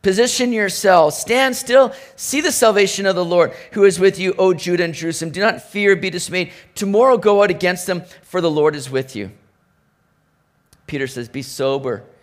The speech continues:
be vigilant, because your adversary, the devil," right? He walks about like a roaring lion, seeking whom he may devour, but resist him.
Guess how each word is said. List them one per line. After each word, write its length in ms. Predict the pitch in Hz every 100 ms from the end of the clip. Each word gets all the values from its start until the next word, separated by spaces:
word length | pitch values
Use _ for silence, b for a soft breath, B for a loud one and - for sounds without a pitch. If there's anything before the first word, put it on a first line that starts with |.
| b b b
be 140 | - 139
vigilant, 760 | 131 139 131 143 139 131 - -
because 320 | 131 151 131
your 100 | 180
adversary, 680 | - 165 185 185 - 160 160
the 120 | 151
devil," 680 | 139 160 175 175 165 202 - b b
right? 200 | 156 170
He 40 |
walks 300 | 165 180 190
about 100 | 180
like 160 | 175 165
a 60 |
roaring 180 | 160 160
lion, 160 | 165 160
seeking 380 | - 180 185
whom 220 | 170 185 185
he 100 | 175
may 180 | 170
devour, 800 | 165 156 139 156 143 175 214 214 B B B -
but 200 | 180 170
resist 520 | 185 180 - - -
him. 400 | 208 185 226